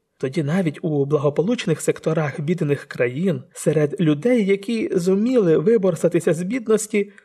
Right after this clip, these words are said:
зустрічається явище зневаги до власної культури, до власної ідентичності,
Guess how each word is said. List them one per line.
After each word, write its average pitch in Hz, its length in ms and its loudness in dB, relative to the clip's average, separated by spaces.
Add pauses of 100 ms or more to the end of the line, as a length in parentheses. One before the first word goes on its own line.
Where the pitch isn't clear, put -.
(140)
зустрічається 175 840 0
явище 165 500 0
зневаги 151 460 0
до 151 100 2
власної 156 500 -2
культури, 170 720 0 (260)
до 156 120 2
власної 156 460 0
ідентичності, 165 960 -2